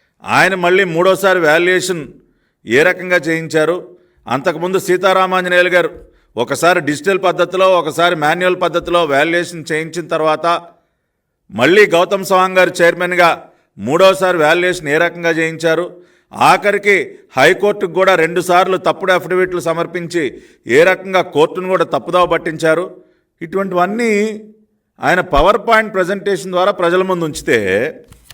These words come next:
నిన్న మళ్ళీ కూడా ఏపీపీఎస్సీ గౌతమ్ సవాంగ్ గారు మళ్ళీ ఏం చెప్తారండి, "ఒకసారే మూల్యాంకనం చేశాం," ఇది ఆయన మళ్ళీ నిన్న మీడియాతో మాట్లాడుతూ ఆయన చెప్పింది.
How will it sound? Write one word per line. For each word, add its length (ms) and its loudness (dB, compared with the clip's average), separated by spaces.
నిన్న 260 -4
మళ్ళీ 320 4
కూడా 360 2
ఏపీపీఎస్సీ 680 -4
గౌతమ్ 420 -2
సవాంగ్ 360 -2
గారు 260 0
మళ్ళీ 260 -2
ఏం 100 -8
చెప్తారండి, 520 -4
"ఒకసారే 760 4
మూల్యాంకనం 720 0
చేశాం," 440 0
ఇది 220 -4
ఆయన 260 0
మళ్ళీ 240 -2
నిన్న 240 -4
మీడియాతో 440 -2
మాట్లాడుతూ 520 -6
ఆయన 180 -8
చెప్పింది. 380 -12